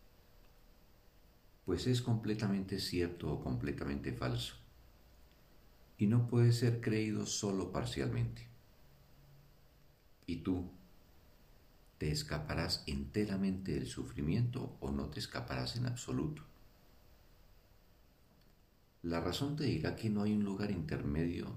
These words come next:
donde te puedas detener indeciso, esperando elegir entre la felicidad del cielo o el sufrimiento del infierno. Hasta que no elijas el cielo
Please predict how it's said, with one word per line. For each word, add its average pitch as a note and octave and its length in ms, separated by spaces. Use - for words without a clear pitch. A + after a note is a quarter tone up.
donde D2+ 320
te - 140
puedas D#2+ 340
detener D2 520
indeciso, G#2 680
esperando D2+ 640
elegir D2+ 540
entre F#2+ 540
la D2 220
felicidad C#2 520
del D#2 120
cielo A#2 560
o C#2+ 140
el C2+ 60
sufrimiento C#2 720
del E2+ 100
infierno. C2+ 520
Hasta D#2+ 360
que E2 120
no A2+ 180
elijas B2 480
el - 120
cielo D2 440